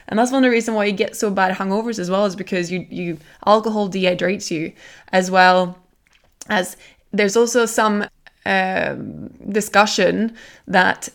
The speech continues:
if you start drinking alcohol and you're already dehydrated, that's gonna worsen your hangovers as well. So there's a little tip for you. Always drink a lot of water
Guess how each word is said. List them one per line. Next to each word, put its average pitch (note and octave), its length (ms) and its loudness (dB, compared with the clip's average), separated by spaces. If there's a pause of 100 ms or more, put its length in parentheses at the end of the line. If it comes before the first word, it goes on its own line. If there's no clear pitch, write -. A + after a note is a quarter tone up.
if G#3 320 2
you A3 140 -2
start F#3+ 340 4
drinking F#3+ 340 -2
alcohol F#3+ 480 2
and F#3 100 -2
you're - 160 -8
already G3 340 2
dehydrated, F3+ 960 -2
that's F3+ 220 2
gonna F3+ 180 -2
worsen F3 420 -2
your F3 380 -4 (380)
hangovers F3+ 580 0
as - 180 -8
well. F#3+ 200 4
So F3+ 120 -6
there's F#3 240 2
a F#3+ 60 -4
little F#3 140 0
tip - 240 -8
for F#3 120 -8
you. F3 260 -6 (140)
Always G3 280 4
drink F3+ 180 -2
a F3+ 80 0
lot F3+ 300 4
of F3 80 0
water E3+ 440 -2